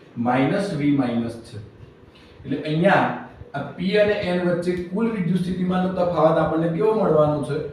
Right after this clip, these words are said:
તો વી પ્લસ અને આ માઇનસ માઇનસ પ્લસ થઈ જવાનું છે અને કેવો મળવાનો છે? વી માઇનસ. એટલે આપણને આ જે કુલ સ્થિતિમાન મળ્યું, આ જે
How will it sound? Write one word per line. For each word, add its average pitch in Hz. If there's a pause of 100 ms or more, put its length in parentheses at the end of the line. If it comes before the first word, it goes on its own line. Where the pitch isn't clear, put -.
(240)
તો 151 (100)
વી 185
પ્લસ 214 (420)
અને 147 (200)
આ 160
માઇનસ 151
માઇનસ 185
પ્લસ 226
થઈ 180
જવાનું 147
છે 135 (440)
અને 135
કેવો 180
મળવાનો 139
છે? 151 (280)
વી 120
માઇનસ. 113
એટલે 131
આપણને 170 (160)
આ 156
જે 180 (180)
કુલ 233
સ્થિતિમાન 170
મળ્યું, 123 (680)
આ 123
જે 135